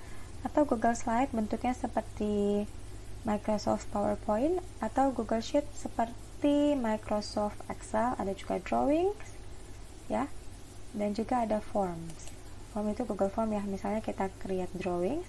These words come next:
seperti ini. Ini adalah tampilannya. Ya, jika tidak jadi, kita klik X, lalu kita pilih di sini discard.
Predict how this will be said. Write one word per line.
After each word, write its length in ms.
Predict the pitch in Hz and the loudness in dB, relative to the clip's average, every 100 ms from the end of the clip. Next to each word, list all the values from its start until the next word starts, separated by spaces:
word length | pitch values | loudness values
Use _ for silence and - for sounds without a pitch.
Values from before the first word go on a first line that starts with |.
| 220 | -8
seperti 320 | 202 - 185 | -8 -6 -4
ini. 200 | 175 359 - - - - - - - - - - - - - - - - - | 0 0 -2 -8 -10 -12 -12 -12 -12 -12 -12 -12 -12 -12 -10 -12 -12 -12 -8
Ini 240 | 226 226 | -4 0
adalah 160 | 233 220 | 0 0
tampilannya. 640 | 196 190 196 180 170 175 - - - - - - - - - - - - - - - - - - - - | 0 0 0 0 -2 -4 -6 -10 -12 -12 -12 -12 -10 -10 -10 -10 -10 -10 -8 -10 -8 -10 -10 -12 -12 -6
Ya, 80 | 196 170 - 202 | -6 -6 -8 -4
jika 160 | 180 | -4
tidak 240 | 185 190 190 | -2 -2 0
jadi, 800 | 202 240 247 214 202 202 226 277 359 - - - - - - - - | 0 2 2 2 2 2 4 4 4 0 -10 -8 -10 -10 -10 -8 -8
kita 280 | - - - - | -10 -6 -6 -4
klik 200 | 180 180 - | -4 -6 -2
X, 520 | 208 339 381 - - | 0 0 -2 -8 -8
lalu 240 | 196 185 220 | -4 -4 -4
kita 480 | - 202 - 240 269 - - - - - - - | -4 -4 0 0 0 -6 -10 -12 -12 -12 -10 -4
pilih 240 | 233 247 | -2 0
di 100 | 247 | -2
sini 480 | 247 - 247 262 269 | -2 -2 -2 -2 -4
discard. 480 | 240 196 - 185 170 | -4 -8 -6 -8 -8